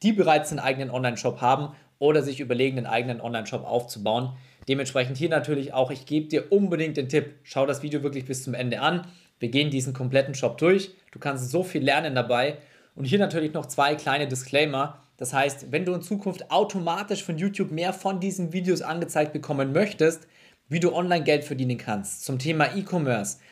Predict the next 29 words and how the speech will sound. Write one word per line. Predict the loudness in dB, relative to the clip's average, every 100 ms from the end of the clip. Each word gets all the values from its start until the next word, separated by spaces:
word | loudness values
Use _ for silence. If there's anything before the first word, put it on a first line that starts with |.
| -20 -8
zum | -4 -2
Thema | 2 2
Unternehmertum | 2 -2 -2 0 0 0 -2
an | 0
sich, | 2 0 -4 _ _ _
dann | -4 2
jetzt | 2 2 0
einfach | 0 0 -4 -2
an | -2
dieser | -2 0 -2
Stelle | 0 2 2 0 -4 -16 -6
den | -4
Like-Button | 0 0 0 0 0 0
unter | 2 4 4
dem | 2 2
Video | 4 4
drücken, | 4 0 0 -6 -8 -10 -6
denn |
dann | 0 2
weiß | 2 2
der | 0
YouTube-Algorithmus | -6 -6 -6 -4 -4 -4 -6 -8
Bescheid. | -10 -2 0 0 -4 _ _
Du | -8
bekommst | -6 -6 -6 -6
in | -8
Zukunft | -4 -4 -4 0
automatisch | -2 0 -2 -2 -2 -2
mehr | 0 0